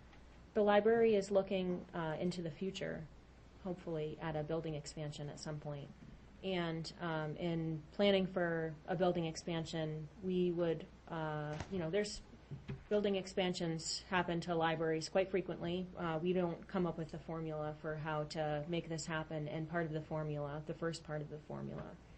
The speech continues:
is usually hiring, uh, a fundraising expert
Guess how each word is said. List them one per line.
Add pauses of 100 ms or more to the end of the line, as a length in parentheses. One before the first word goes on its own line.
(220)
is
usually
hiring, (180)
uh, (300)
a
fundraising
expert